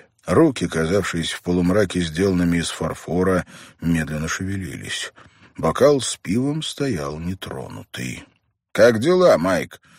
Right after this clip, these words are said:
Мэтт налил себе пиво, стараясь не расплескать.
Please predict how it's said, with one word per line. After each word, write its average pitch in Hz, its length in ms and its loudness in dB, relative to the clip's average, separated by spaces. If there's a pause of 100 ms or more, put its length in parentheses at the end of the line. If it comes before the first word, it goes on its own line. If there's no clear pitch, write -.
(180)
Мэтт 78 340 -10
налил 80 340 -6
себе 71 320 -12
пиво, 92 320 -6
стараясь 71 540 -8
не 76 100 -8
расплескать. 80 720 -6